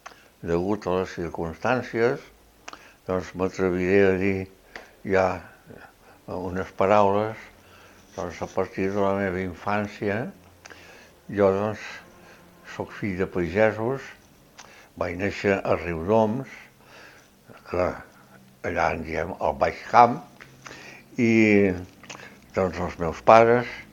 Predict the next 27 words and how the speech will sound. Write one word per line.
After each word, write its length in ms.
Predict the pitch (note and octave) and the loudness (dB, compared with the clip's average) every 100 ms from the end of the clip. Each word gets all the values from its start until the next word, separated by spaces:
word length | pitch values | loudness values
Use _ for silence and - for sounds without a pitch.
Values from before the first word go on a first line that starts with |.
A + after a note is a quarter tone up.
| - - - - - - - | -20 -20 -20 -20 -20 -20 -10
pagesos, 680 | F#2 D#2 A2 B2 A2+ B2+ B2+ - - - - - - | -8 -2 4 4 4 0 0 -8 -18 -20 -20 -20 -10
i 100 | F#2 | -8
això, 220 | - G2+ - | 0 0 2
i 220 | C#3+ A#2+ | 2 8
jo, 100 | B2 C3 - - - - - - | 8 8 -2 -20 -20 -20 -20 0
doncs, 240 | A2 G#2 G2+ | 2 2 -2
esclar, 460 | F#2+ - F#2+ F#2+ - - - - - - - | -6 2 4 4 0 -14 -20 -20 -20 -20 -8
vaig 240 | G#2 G#2+ - - | 0 0 0 -10
ja 160 | G#2+ G#2 G2 | 2 2 4
fer 180 | A2+ | 4
la 140 | A2 G#2+ | 6 4
vida, 240 | G2+ G2+ G2+ | 2 0 2
com 180 | G#2 F#2 | 0 0
si 160 | B2+ | -4
diguéssim, 560 | F#2+ F2 E2+ - G#2 A#2+ - - - - - | -4 -4 -4 -6 -8 -8 -12 -20 -20 -20 -6
que 80 | G2 | -6
es 160 | - | -2
feia 220 | G#2+ G2 | 2 4
allà 180 | F#2 F2 - | 4 2 2
a 100 | F2 D2+ | -2 -6
Riudoms, 640 | E2+ F2+ C3+ C3 C3+ - | -8 4 8 8 4 -6
anàvem 400 | F#2 E2 D#2+ D2+ | -6 -4 -4 -6
a 100 | D2+ | -8
col·legi, 600 | D#2+ E2+ C3+ C#3+ A#2 B2 C3 - - - - - | -4 4 4 4 0 -2 -4 -6 -20 -20 -20 -18
i 80 | F#2+ | -14
això, 240 | - G#2 - - | 0 0 0 2
però, 260 | C#3 B2 | 6 8